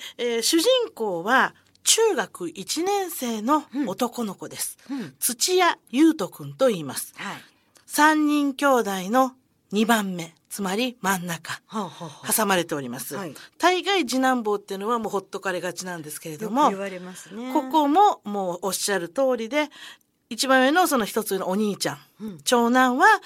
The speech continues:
Speaker 1: もう優秀で、
Speaker 2: うん。
Speaker 1: もう中高一貫校に通う高校一年生です。非常に頭が良くって、「俺家で勉強したことないねん」
Speaker 2: ええ。
Speaker 1: で、
Speaker 2: すごい。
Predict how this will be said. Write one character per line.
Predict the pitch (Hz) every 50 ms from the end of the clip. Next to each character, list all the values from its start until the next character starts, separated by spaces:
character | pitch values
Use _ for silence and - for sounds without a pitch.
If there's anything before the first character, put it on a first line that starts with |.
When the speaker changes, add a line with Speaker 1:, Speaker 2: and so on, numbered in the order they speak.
| - - - - -
Speaker 1:
も | - 196 190
う | 175 180
優 | 214 226 233 233 220
秀 | - - - 214 196 190 180
で、 | 185 180 180 - - _ -
Speaker 2:
う | 165
ん。 | 180 165 147 143 143 _ _ _ _ _ _ _
Speaker 1:
も | 196 190 185 180
う | 180
中 | - - - 247 226
高 | 226 202 202 190
一 | - 185 175
貫 | _ - 214 214 196
校 | - - 190 180
に | 170 160
通 | - 175
う | 180 175 170 165 160
高 | - - 214 202
校 | - - 202 180
一 | 175 175 - 247 277
年 | 285 262 233
生 | - 185 175 160
で | 127
す。 | 131 - - 135 139 _ - - - - - - -
非 | - - 302 254 220
常 | - 277 254 - - 117 196 269
に | 302 311
頭 | 285 269 285 262 254 240
が | 220
良 | 208 214 214
く | - 196
っ |
て、 | 185 _ _ _ 196 185 175 - - - - _
「俺 | - 208 220 233 226 -
家 | 208 240 294 277
で | 254 208
勉 | 233 247 247
強 | 247 262 254
し | 247
た | 269
こ | 233 220
と | 180 170
な | 165 165
い | 180 190
ね | 180 151
ん」 | 135 - - _
Speaker 2:
え | 160 165 147 127 - _ _
え。 | 285 277 262
Speaker 1:
で、 | 247 - -
Speaker 2:
す | - - -
ご |
い。 | -